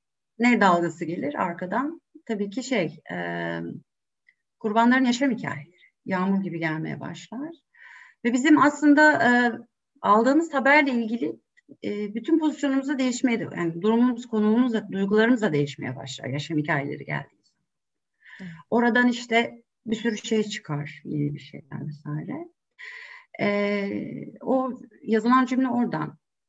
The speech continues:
Speaker 1: Bunları toplamak istiyor tabii ki, e, Kezzap. Olay, e, olay alınıp gittikten sonra eline kalacak şey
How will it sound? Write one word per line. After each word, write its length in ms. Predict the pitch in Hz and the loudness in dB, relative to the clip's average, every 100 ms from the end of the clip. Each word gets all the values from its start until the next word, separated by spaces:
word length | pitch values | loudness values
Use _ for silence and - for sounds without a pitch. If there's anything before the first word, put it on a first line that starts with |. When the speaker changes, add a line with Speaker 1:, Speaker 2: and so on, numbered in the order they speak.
| _ _ _ _ _ _ _ _ _ - | _ _ _ _ _ _ _ _ _ -6
Speaker 1:
Bunları 540 | 202 233 269 311 - - | 2 4 4 2 -2 -2
toplamak 420 | 240 240 277 294 | -2 4 6 6
istiyor 360 | - - 170 151 | 2 -8 -6 -4
tabii 280 | 151 147 143 | -6 -8 -16
ki, 260 | - - _ _ _ _ | -18 -18 _ _ _ _
e, 320 | - 143 147 147 | -8 -4 -4 -4
Kezzap. 500 | 170 143 131 131 _ _ _ _ _ _ _ _ _ _ _ - | -4 -4 -4 -8 _ _ _ _ _ _ _ _ _ _ _ -4
Olay, 320 | 180 156 156 143 - _ - | 0 2 2 0 -6 _ -18
e, 60 | - - - - _ _ _ _ _ - | -16 -14 -16 -20 _ _ _ _ _ -6
olay 260 | 170 185 | 0 4
alınıp 360 | 180 196 202 - | 4 2 0 -4
gittikten 520 | 202 - - 202 190 | -12 -12 0 4 4
sonra 460 | 190 147 131 - - - | 4 -6 -6 -10 -14 -8
eline 300 | 165 175 170 | -4 -4 -4
kalacak 420 | 185 165 156 175 | -8 -6 -4 -6
şey 340 | - 180 - | -6 -8 -10